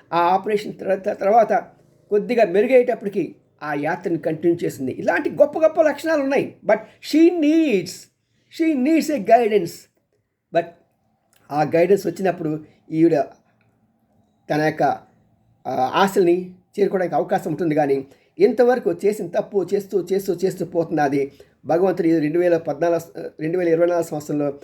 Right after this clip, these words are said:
ఆమెకు చక్కని గైడెన్స్ ఇచ్చి, మన రాష్ట్రానికి ఒక మంచి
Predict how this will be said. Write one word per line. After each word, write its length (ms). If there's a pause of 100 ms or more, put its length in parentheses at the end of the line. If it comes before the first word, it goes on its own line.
(340)
ఆమెకు 240
చక్కని 360
గైడెన్స్ 400
ఇచ్చి, 380 (280)
మన 280 (120)
రాష్ట్రానికి 840
ఒక 120
మంచి 640